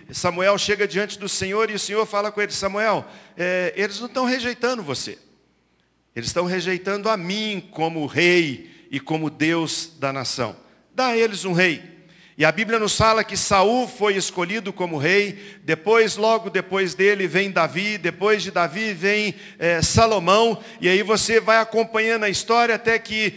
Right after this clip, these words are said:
o filho de Salomão, quando assume o trono, ele começa a agir de maneira tão errada, que ele divide o reino de Israel, as tribos são doze, dez para um lado, duas para outro, e fica dividido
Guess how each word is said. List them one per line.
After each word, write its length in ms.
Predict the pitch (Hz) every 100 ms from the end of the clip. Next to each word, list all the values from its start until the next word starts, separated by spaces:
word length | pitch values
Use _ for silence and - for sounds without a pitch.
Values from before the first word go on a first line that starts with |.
| -
o 120 | -
filho 340 | 180 226 254 233
de 80 | 190
Salomão, 600 | 226 226 226 208 226 220
quando 440 | - 220 220 196
assume 520 | 196 - - 247 285
o 20 | 262
trono, 500 | 185 196 226 233 220 - - -
ele 320 | 170 214 220
começa 1000 | 214 - 226 202 185 233 262 220 - 220
a 40 |
agir 420 | 190 151 180 233
de 200 | 214 185
maneira 580 | 208 196 185 208 233 226
tão 500 | 214 - - - 302
errada, 540 | 277 165 170 151 131 - - -
que 120 | -
ele 140 | 214 220
divide 440 | 185 170 254 220
o 60 | 196
reino 280 | 214 233 214
de 120 | 196
Israel, 680 | 196 180 185 208 240 240 - - -
as 240 | 180 175
tribos 400 | - 233 247 226
são 260 | - 214 196
doze, 600 | 165 240 247 196 208 190
dez 320 | 190 247 233
para 160 | - 208
um 80 |
lado, 400 | 202 233 240 233
duas 320 | 170 240 247 240
para 180 | 214
outro, 480 | 196 226 247 240 233 - - -
e 160 | 214
fica 480 | 190 208 247 240 233
dividido 1080 | 226 214 240 226 165 160 220 233 233 233